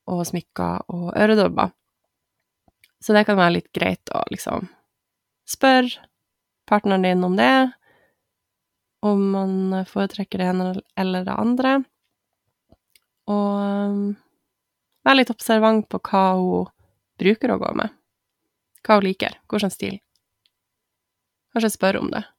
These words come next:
litt før jul. Kan være greit. <laughs> Ja,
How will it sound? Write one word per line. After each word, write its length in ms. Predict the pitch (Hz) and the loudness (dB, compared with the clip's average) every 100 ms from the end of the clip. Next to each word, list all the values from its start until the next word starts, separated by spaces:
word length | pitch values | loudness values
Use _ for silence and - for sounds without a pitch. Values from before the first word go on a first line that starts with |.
| _ _ _ _ _ _ | _ _ _ _ _ _
litt 200 | 196 - | -2 -2
før 260 | - 185 185 | 0 0 2
jul. 200 | 185 196 _ _ _ _ _ _ _ - | -2 -6 _ _ _ _ _ _ _ -4
Kan 180 | 208 196 | 0 0
være 160 | 190 | 0
greit. 320 | 208 202 - | -2 -6 -14
<laughs> 720 | - - - 247 226 - - _ - - - - - - _ _ _ _ _ _ _ _ - | -10 -8 -8 -4 -4 -6 -16 _ -20 -20 -20 -20 -20 -20 _ _ _ _ _ _ _ _ -6
Ja, 80 | 196 | -2